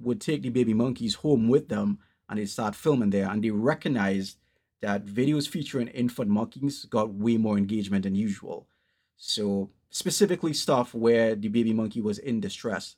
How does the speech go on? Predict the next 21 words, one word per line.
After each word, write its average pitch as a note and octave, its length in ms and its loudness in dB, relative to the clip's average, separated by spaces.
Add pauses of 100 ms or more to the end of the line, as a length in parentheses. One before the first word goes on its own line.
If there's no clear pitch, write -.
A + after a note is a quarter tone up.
(100)
So, G#2 400 -6
obviously, A#2 640 -4
when G#2 160 -2
they G2+ 100 0
went G2 240 0
home, A#2 400 -2 (360)
they A#2+ 160 2
started, A2+ 500 2 (160)
you A#2 120 -2
know, G#2+ 60 0
really A#2+ 380 2
churning B2 320 0
out G#2 180 -2
content C#3 520 -2
featuring G#2+ 420 -4
baby G#2+ 240 0
monkeys G2+ 640 -2
in G2+ 300 -4 (120)
distress. G#2+ 580 -6 (840)
And, G#2+ 300 -2
uh, G2+ 240 -2